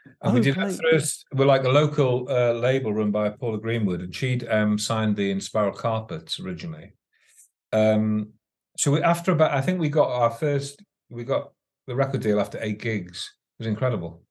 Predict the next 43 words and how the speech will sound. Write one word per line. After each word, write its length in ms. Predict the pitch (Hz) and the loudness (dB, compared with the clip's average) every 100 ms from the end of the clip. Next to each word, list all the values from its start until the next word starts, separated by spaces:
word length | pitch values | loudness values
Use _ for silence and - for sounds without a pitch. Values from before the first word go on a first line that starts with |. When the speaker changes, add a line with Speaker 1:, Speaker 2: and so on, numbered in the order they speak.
| _ _ _ _ _ | _ _ _ _ _
Speaker 1:
Um, 520 | 104 98 98 98 95 - | -2 0 0 0 -2 -4
as 100 | 113 | -2
I 40 | 131 | 2
say, 240 | 160 143 | 4 4
we 100 | 117 | 2
sort 220 | 107 131 | 0 0
of 240 | 120 107 - _ _ - | 0 -2 -8 _ _ -2
over-indexed 800 | 131 117 120 120 120 - - - | 0 2 0 0 -2 -2 -8 -4
the 100 | 101 | 2
organisational 840 | 104 98 95 92 107 110 98 90 | 2 2 -2 0 0 -2 -2 -2
bit 140 | 95 117 | -4 -4
of 240 | 107 - | -4 -6
it 240 | 110 - - - - | -8 -8 -14 -16 -18
<laughs> 260 | - - - | -18 -12 -4
and, 440 | 104 120 113 110 | 0 2 2 2
uh, 280 | 101 101 110 | 2 2 -2
not 240 | 117 143 147 | 2 2 2
expected. 600 | 139 - - 139 - 123 | 0 0 0 0 -2 -8
We 80 | 117 | -4
just 180 | 139 | 0
thought 180 | 135 123 | 2 4
everyone 460 | 127 127 117 104 98 | 2 2 0 0 0
that 140 | 101 | -4
is, 260 | 107 92 - _ - _ - | -4 -8 -12 _ -20 _ -8
you 80 | 104 | -4
know, 200 | 95 90 | -2 -4
has 200 | 117 120 | -4 -4
to 100 | 107 | -2
be 80 | 101 | -4
this 180 | 98 110 | -2 0
organised 640 | 104 98 92 90 87 95 | 0 0 -2 -4 -6 -6
and 160 | 87 | -4
this 180 | 101 104 | -6 -6
rehearsed 460 | 101 101 101 92 - | -8 -6 -6 -6 -10
and 80 | 90 | -10
everything. 340 | 87 82 87 _ _ _ _ _ - | -10 -12 -16 _ _ _ _ _ -8
Um, 540 | 104 98 98 95 92 - _ _ _ _ _ - _ - | -2 0 0 -2 -4 -10 _ _ _ _ _ -20 _ -6
so 340 | - 113 107 | 0 0 0
we, 180 | 107 113 | -4 -8
we 220 | 143 123 | -6 -6
got 180 | 135 127 | 0 2
a, 220 | 120 113 | 2 2
uh, 380 | 107 104 98 | 2 2 0